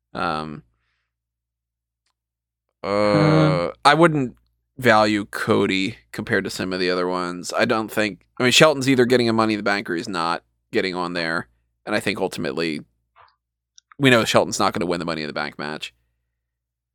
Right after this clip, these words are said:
Speaker 1: So I kind of prioritize Christian, Jeff Jarrett,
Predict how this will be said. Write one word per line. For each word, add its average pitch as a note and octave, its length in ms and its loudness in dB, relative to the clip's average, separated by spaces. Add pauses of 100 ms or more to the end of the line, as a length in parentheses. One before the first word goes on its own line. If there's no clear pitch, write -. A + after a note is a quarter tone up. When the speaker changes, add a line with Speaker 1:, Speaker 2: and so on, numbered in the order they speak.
(280)
Speaker 1:
So C3+ 80 0
I C#3+ 280 4
kind C#3+ 280 -4
of C#3 220 0
prioritize C3 1000 4 (320)
Christian, C3+ 880 -2 (880)
Jeff A#2+ 280 0
Jarrett, A2 520 4